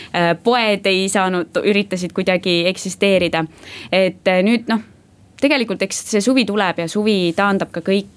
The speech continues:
äh, ütleme, sellised nakkushaigused, et,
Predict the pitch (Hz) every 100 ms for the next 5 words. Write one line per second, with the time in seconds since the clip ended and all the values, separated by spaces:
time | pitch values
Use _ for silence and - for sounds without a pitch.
0 | 180 165 165 160 160 165 170 170 175 170
1 | 175 196 226 202 180 190 214 226 196 165
2 | 160 - -